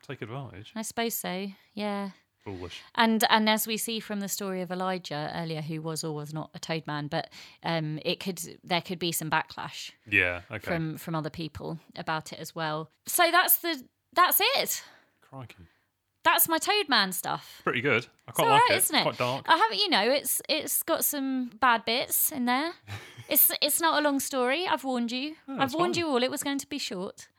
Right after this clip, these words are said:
Speaker 2: Um, so that is the strange folklore of the, of the toad man. There you go. See you next time.
Speaker 1: Great.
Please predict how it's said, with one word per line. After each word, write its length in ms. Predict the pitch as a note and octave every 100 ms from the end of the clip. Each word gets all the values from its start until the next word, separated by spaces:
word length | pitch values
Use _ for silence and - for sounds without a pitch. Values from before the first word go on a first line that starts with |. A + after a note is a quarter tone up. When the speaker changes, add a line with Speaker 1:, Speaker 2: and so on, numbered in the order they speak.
| -
Speaker 2:
Um, 320 | C4 C4 C4 -
so 240 | - C#4+
that 180 | C#4+ D#4
is 80 | D#4
the 120 | C#4+
strange 480 | - C#4+ C4+ C4 -
folklore 680 | C4+ B3 - G3+ F#3+ A3+ A#3+ - - -
of 220 | A3+ G3+
the, 460 | G#3+ A3+ A3+ A3+ - _ _
of 180 | G#3 G3+
the 80 | G#3
toad 400 | - A#3 A#3+ G#3
man. 480 | F#3+ D#3+ D3 D#3 D#3 _ _ _
There 100 | A3
you 120 | G#3 G#3
go. 260 | A#3 F4+ E4+ _ _ _ _ _
See 200 | - C4+
you 60 | B3
next 200 | A3 -
time. 320 | C#4 D#4 E4+ - _ _ _ -
Speaker 1:
Great. 240 | A3+ -